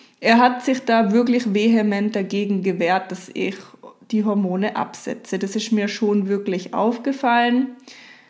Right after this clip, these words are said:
Dann haben wir das mit der Drei-Monats-Spritze versucht. Ähm,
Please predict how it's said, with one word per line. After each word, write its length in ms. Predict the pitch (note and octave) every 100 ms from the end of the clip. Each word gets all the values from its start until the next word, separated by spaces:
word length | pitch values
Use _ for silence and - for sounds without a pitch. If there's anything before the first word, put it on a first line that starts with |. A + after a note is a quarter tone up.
| -
Dann 220 | A3 G#3+
haben 200 | G#3+ G#3
wir 80 | G#3
das 180 | G3 G3
mit 180 | G3 G3
der 80 |
Drei-Monats-Spritze 1300 | F3+ F#3 F3 F3+ G#3 C4 C#4 - - C#4 B3+ - C4+ - _ _
versucht. 760 | - A3+ G3+ A3+ F#4 - - - - - - - - -
Ähm, 600 | G#3 G#3 G#3 G#3 G#3